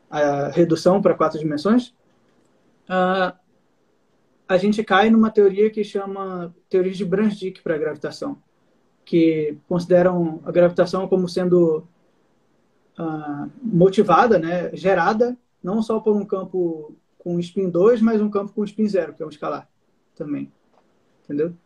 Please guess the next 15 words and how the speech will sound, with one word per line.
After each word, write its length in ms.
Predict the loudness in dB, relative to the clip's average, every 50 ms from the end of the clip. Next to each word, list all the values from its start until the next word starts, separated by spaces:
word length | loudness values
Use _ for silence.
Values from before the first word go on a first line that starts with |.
| _
Então, 240 | -2 2 4 4 6
tinha 140 | 6 6 6
um 40 | 6
monte 360 | 6 6 4 2 0 -4 -8
de 80 | -6
trabalho 400 | -2 0 2 2 2 2 2 2
sobre, 800 | 2 0 0 0 0 0 0 0 2 0 0 -2 -2 -4 -8 -8 -8 -8
ah, 420 | -8 -6 -6 -8 -8 -10 -10 -14 -16 -20
escalar 380 | -20 -10 -4 0 0 0 0 -2
camaleão 720 | -4 -4 -2 0 0 0 0 -4 -6 -8 -8 -10 -12 -16 _ _ _ _ _ -12
em 80 | -4
teorias 340 | 2 4 4 6 6 4 2
de 60 | 0
Brans-Dicke 560 | 0 -2 -2 -2 -2 -4 -4 -6 -6 -8 _ _ _ _ _ _ _ _ _ _ _ _ _ -6
e 320 | -2 2 4 4 4 2